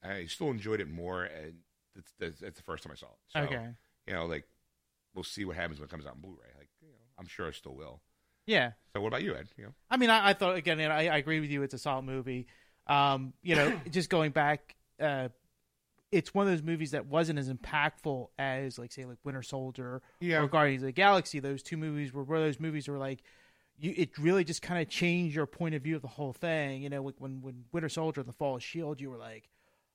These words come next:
Speaker 2: "Holy crap,
Speaker 1: Yeah, there
Speaker 2: like,
Speaker 1: was, there
Speaker 2: that's
Speaker 1: was
Speaker 2: a humi-, humongous moment." And then, of course, with, uh, Guardians of the Galaxy, feeling like you're eight years old again watching
Speaker 1: Yeah.
Speaker 2: Star Wars. You know, it was, like, a new experience that you were, like,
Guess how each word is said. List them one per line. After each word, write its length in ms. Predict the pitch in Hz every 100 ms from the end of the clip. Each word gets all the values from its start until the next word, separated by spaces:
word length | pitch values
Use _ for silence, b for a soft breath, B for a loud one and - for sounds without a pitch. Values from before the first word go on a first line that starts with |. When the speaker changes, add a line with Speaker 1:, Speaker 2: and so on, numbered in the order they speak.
| _
Speaker 2:
"Holy 280 | 190 175
crap, 380 | 135 - 190 190
Speaker 1:
Yeah, 60 | 151 139
there 0 |
Speaker 2:
like, 200 | 170 170
Speaker 1:
was, 80 | 147
there 100 | 170
Speaker 2:
that's 280 | 190 190 -
Speaker 1:
was 200 | 165 139
Speaker 2:
a 260 | - -
humi-, 320 | 156 196 185 185
humongous 640 | 180 185 180 180 156 -
moment." 380 | 254 226 175 165
And 100 | 170
then, 100 | 170
of 120 | 170 -
course, 280 | 180 175 - b b -
with, 340 | 170 170 - -
uh, 320 | - 143 135 127
Guardians 360 | 170 160 143
of 20 |
the 60 | 139
Galaxy, 640 | 147 208 220 - 147 135 b b b -
feeling 240 | 180 175
like 160 | 165 -
you're 80 | -
eight 140 | 180
years 240 | 196 175 156
old 180 | 170 165
again 240 | 143 131
watching 300 | 135 139 127
Speaker 1:
Yeah. 120 | 110
Speaker 2:
Star 280 | 104 175 170
Wars. 340 | 139 123 123 127
You 60 |
know, 100 | 147
it 40 | 143
was, 120 | 139
like, 80 | 131
a 80 | 131
new 220 | 151 165
experience 680 | 143 - 160 165 156 135 -
that 180 | 131 120
you 100 | 147
were, 80 |
like, 260 | 139 127 123